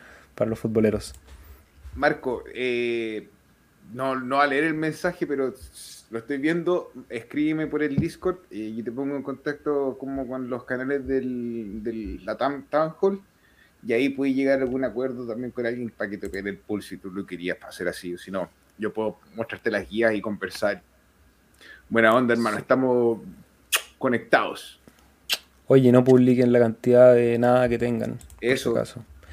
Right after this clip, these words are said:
Speaker 1: Rodolfo Díez, buenas, muchachos. Buenas,
Speaker 2: Buena,
Speaker 1: Rodolfo.
Speaker 2: hermano.
Speaker 1: Marco Rubio de España. Eh, eh, aguante Cardano y Coti. Coti se las trae y con A, uff, nos dice Rodolfo.
Speaker 2: Sí.
Speaker 1: Una, una buena dupla.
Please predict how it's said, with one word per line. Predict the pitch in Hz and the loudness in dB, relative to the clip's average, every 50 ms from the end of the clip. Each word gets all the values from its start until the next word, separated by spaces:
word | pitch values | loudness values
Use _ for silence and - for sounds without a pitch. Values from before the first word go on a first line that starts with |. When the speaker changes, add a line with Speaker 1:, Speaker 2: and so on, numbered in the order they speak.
| - - - - | -20 -20 -8 2
Speaker 1:
Rodolfo | - 120 143 170 175 - - 151 | 8 10 10 10 10 10 8 8
Díez, | 156 170 175 160 - - | 10 12 10 10 10 6
buenas, | 139 156 170 156 135 | 4 6 6 6 6
muchachos. | 139 135 - 160 151 - 135 123 - - - - - | 4 4 4 2 0 2 0 0 0 -2 -10 -6 0
Buenas, | 131 135 131 123 | 2 4 4 6
Speaker 2:
Buena, | 117 120 131 | 8 8 8
Speaker 1:
Rodolfo. | 131 - 98 101 | 6 6 4 4
Speaker 2:
hermano. | 123 120 - - - - _ _ - - - - - _ - - - _ _ _ _ _ _ _ _ _ - - - - - - _ _ - - | 2 2 2 -2 -16 -20 _ _ -20 -20 -20 -20 -20 _ -20 -20 -20 _ _ _ _ _ _ _ _ _ -14 -14 -14 -14 -16 -20 _ _ -12 -10
Speaker 1:
Marco | 120 120 120 - - - | -8 -8 -8 -8 -6 -2
Rubio | 117 120 131 131 123 | 2 4 6 6 6
de | 113 | 6
España. | 110 - - 110 113 110 107 101 95 - | 4 2 2 2 2 4 2 -2 -4 -6
Eh, | 117 117 117 113 113 113 113 | -6 -4 -2 -2 0 0 2
eh, | 113 113 113 110 110 113 113 110 110 110 110 | 2 2 2 0 0 0 0 -2 -2 -4 0
aguante | - 117 123 151 160 147 - - 151 139 | 4 8 10 10 8 8 6 6 8 10
Cardano | 127 123 120 131 151 156 147 | 12 12 12 12 10 10 8
y | 127 | 8
Coti. | - 147 147 139 123 117 110 104 | 8 8 8 8 6 4 4 2
Coti | - - 135 135 143 | 2 2 2 4 4
se | 139 - 135 | 2 4 4
las | 123 104 - - | 4 4 2 2
trae | 123 127 131 120 107 107 | 4 6 8 8 8 6
y | 110 107 | 6 4
con | 113 110 117 | 2 4 4
A, | 123 139 139 135 - - | 6 6 4 4 2 0
uff, | 180 143 - - - - - - | -2 -2 -2 -6 -12 -12 -8 -6
nos | 117 113 113 | -4 -2 -2
dice | 120 113 - 113 | -2 -2 -2 -2
Rodolfo. | 107 101 104 110 107 - - - - _ _ _ | -2 -2 -2 -4 -6 -8 -12 -14 -14 _ _ _
Speaker 2:
Sí. | - - - - 90 92 101 110 104 90 - - - - - - - - | -18 -14 -10 -6 -6 -4 -2 -4 -4 -6 -8 -14 -20 -20 -20 -20 -14 -8
Speaker 1:
Una, | 113 113 110 107 107 107 - | -6 -4 -2 -2 -4 -4 -2
una | 120 117 113 | -2 0 2
buena | 110 113 120 123 | 4 4 6 6
dupla. | 120 120 110 110 107 101 101 104 | 6 6 6 4 4 2 2 0